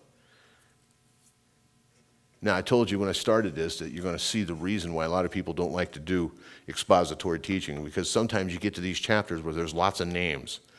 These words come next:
okay? I'm going to do the best I can because these names are transliterated, okay? Which means if I was to give you the Greek name, it might not sound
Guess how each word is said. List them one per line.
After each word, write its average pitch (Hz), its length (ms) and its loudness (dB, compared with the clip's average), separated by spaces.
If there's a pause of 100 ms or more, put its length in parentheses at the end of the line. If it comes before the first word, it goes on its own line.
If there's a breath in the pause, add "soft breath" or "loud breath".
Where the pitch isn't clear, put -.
(260 loud breath)
okay? 90 360 4 (840 loud breath)
I'm 117 180 8
going 143 140 8
to 123 60 6
do 127 140 6
the 113 80 4
best 117 260 8
I 107 100 10
can 120 280 6
because 101 300 2
these 147 260 -2
names 127 220 4
are 101 80 0
transliterated, 92 840 0 (500 loud breath)
okay? 95 300 2 (880 loud breath)
Which 107 200 0
means 120 200 2
if 110 80 2
I 117 80 8
was 113 120 2
to 107 80 -2
give 110 180 -2
you 120 60 0
the 104 80 0
Greek 113 360 2
name, 87 260 0 (160)
it 104 180 0
might 123 240 2
not 104 220 -2
sound 92 540 -2